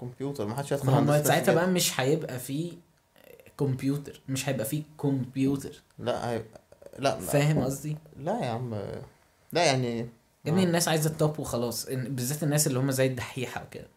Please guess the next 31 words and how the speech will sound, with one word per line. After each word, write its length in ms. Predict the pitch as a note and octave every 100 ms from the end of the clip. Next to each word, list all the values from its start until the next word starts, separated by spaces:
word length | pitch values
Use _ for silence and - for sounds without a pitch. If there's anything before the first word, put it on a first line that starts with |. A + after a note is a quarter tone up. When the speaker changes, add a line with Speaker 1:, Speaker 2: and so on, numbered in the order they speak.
| _ _ _ _ -
Speaker 2:
اللي 120 | B2
هم 140 | B2+ C3+
الناس 500 | A#2+ G2 B2 B2+ C#3
ال-، 160 | A#2+
ال-، 60 | A#2
Speaker 1:
الناس، 200 | A#2+ A#2
Speaker 2:
النيردات 460 | B2 B2+ C#3+ C#3
يعني، 180 | C3+ C3
اللي 140 | B2 A#2
هم 40 |
Speaker 1:
الناس 140 | B2
Speaker 2:
ما 80 | B2
Speaker 1:
عايزة 140 | A#2+ A2+
Speaker 2:
عندهمش 300 | A#2 C3 C3+
Speaker 1:
تشتغل. 140 | A#2+
Speaker 2:
غير 160 | C3 B2+
المذاكرة. 520 | A#2 A2+ A#2 - - -
Speaker 1:
الناس 180 | D3+
عايزة 160 | C3 C3
تشتغل 520 | C3 - - A2 F2+
يا 80 | F2+
اسطى. 240 | F#2 - _ _ _ _ _ _ _ _ _ -
Speaker 2:
يا 80 | C3+
ابني 140 | D#3
ما 120 | D3+ B2+
هو 140 | D3+
م-، 140 | D3 C3
هتفضل 420 | - - C#3+ D3+ C#3
الموضوع 500 | A#2 A2 A2 B2+ C#3
مش، 440 | A#2+ - - -
آه، 440 | G2 G#2+ - -